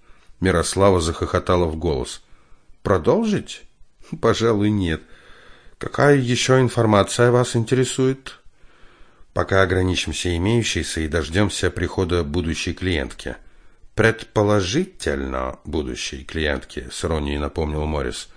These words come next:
«Ну и шельма же ты, однако», она ущипнула его за бок. «Ой!» вскрикнул он. «Больно ведь?» «Неужели?» усмехнулась она. Он посмотрел на нее с укором,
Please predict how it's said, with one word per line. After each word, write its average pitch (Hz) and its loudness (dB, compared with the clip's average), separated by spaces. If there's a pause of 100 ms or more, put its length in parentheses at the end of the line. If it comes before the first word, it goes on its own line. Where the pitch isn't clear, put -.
(420)
«Ну 202 2
и 123 4
шельма 76 -2
же 71 -6
ты, - -6
однако», 73 -2
она 78 -4
ущипнула 76 -6
его 73 -2
за 76 -2
бок. - -10 (420)
«Ой!» 127 4 (180)
вскрикнул 78 -6
он. 69 -4 (380)
«Больно 175 2
ведь?» - -10 (560)
«Неужели?» 85 0
усмехнулась 78 -6
она. 71 -6 (580)
Он 131 2
посмотрел 104 2
на 85 0
нее 82 0
с - -6
укором, 139 0